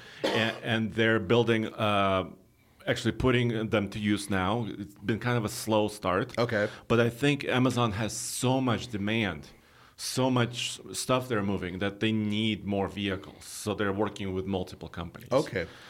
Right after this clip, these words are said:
Speaker 1: So nothing to say bad about Rivian, but, but, um, the first,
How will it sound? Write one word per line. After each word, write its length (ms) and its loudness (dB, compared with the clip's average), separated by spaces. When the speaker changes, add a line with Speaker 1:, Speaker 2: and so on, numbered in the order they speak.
Speaker 1:
So 460 4
nothing 500 0
to 120 -6
say 180 2
bad 280 2
about 240 0
Rivian, 480 0
but, 220 0
but, 300 0
um, 440 0
the 280 2
first, 600 0